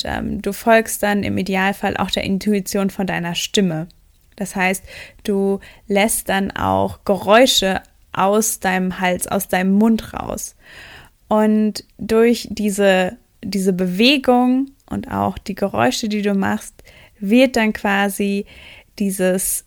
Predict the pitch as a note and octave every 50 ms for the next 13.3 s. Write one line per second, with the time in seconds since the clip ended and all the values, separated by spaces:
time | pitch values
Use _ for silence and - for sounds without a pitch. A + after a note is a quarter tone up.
0 | _ - G3+ F#3+ F3+ F#3 F#3 F#3+ F#3+ - - - F#3 F#3 F#3+ F#3 F3+ - - -
1 | - G#3+ G#3+ G#3+ G#3+ G#3+ G#3 G#3 G#3 G#3 - _ _ _ _ F#3+ G3 G3+ A3+ B3
2 | C4+ B3+ C4 - - G3 F3+ E3+ - - E3+ D#3+ - - - - G3+ G#3 G#3+ -
3 | _ _ _ _ _ _ _ _ _ _ _ - - - - - - - - -
4 | - - - - - A#3+ A#3 A3+ A3+ A3+ A3+ A3 A3 G#3+ G#3+ G#3+ G#3+ - - -
5 | - G#3 - - A#3+ A3+ A3 G#3+ G3 G#3 G#3+ - - - _ _ _ _ _ -
6 | - A#3+ A3+ - - C4 B3+ B3 B3 B3+ B3 B3 B3 - - - _ - G#3+ G#3+
7 | G#3 G#3 - A3 G#3+ - - A3 G#3+ G#3 G#3 - G3+ G3+ G3+ G3+ G3 F#3+ F#3+ F#3+
8 | F#3 F#3 F#3 F#3+ - - - D4 D4+ C4+ C4 B3 A#3+ - A3 G#3+ A3+ G#3+ - G#3+
9 | G3+ G#3 G#3 G3 - G3+ F#3+ F#3+ F#3+ F#3 F#3 F#3+ F#3+ F#3+ - - - - - -
10 | - - D4+ D4 - - C4+ B3+ - - A#3+ A#3 - - A3+ A3 G#3+ G#3+ G#3+ G#3+
11 | G#3+ - - C4+ C4+ C4+ C4+ B3+ B3 A#3+ A3+ A3 G#3+ G#3 G#3 G#3 G#3 G#3 G#3+ -
12 | - - - - - - - - _ _ - G#3+ G#3 G#3 G3+ G3 G3 G3 G3 G3
13 | G3 G3 G3 F#3+ F#3+